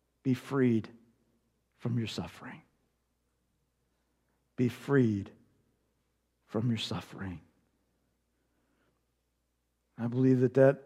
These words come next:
is the response that the Lord is still giving to us this morning.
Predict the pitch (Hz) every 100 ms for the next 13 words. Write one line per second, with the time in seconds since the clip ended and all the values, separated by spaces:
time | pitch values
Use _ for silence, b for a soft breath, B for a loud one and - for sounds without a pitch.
0 | - 131 131 135 - - 147 131 - 135
1 | 131 120 131 127 - - 127 131 123 120
2 | 131 127 123 - - - 123 - 117 95
3 | 101